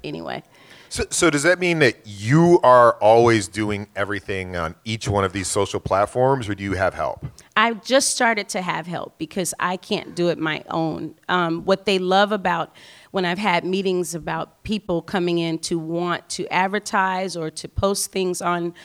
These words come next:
Speaker 1: my Facebook page, which is my biggest, uh, page for me. It's almost up to a million, probably, what, a few
Speaker 2: Yeah, you're real
Speaker 1: thousand.
Speaker 2: close. If, if, if
Speaker 1: Very
Speaker 2: everybody
Speaker 1: close.
Speaker 2: in here likes her page,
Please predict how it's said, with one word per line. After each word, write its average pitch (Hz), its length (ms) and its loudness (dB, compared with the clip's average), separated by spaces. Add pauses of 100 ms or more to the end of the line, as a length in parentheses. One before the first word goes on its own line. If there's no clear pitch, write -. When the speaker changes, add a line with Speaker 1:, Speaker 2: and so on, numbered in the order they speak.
(140)
Speaker 1:
my 170 140 -4
Facebook 180 500 -6
page, 165 280 -4
which 151 160 -4
is - 180 -10
my 165 140 -2
biggest, 165 560 -6 (140)
uh, 156 420 -4 (160)
page 160 520 -2
for 160 140 -6
me. 151 300 -6 (260)
It's - 140 -6
almost 185 500 2
up 156 180 -6
to 175 140 -6
a 156 60 -4
million, 156 400 -4
probably, 156 600 -8 (260)
what, 143 300 -12 (460)
a 156 100 -10
few 160 440 -6
Speaker 2:
Yeah, 110 140 2
you're 107 140 2
real 123 300 6
Speaker 1:
thousand. - 100 -10
Speaker 2:
close. 120 320 8
If, 113 140 -2
if, 113 200 0
if 107 100 -2
Speaker 1:
Very - 100 -2
Speaker 2:
everybody 160 400 8
Speaker 1:
close. 160 80 6
Speaker 2:
in 147 60 -2
here 151 180 8
likes 123 320 6
her 120 100 4
page, 127 640 4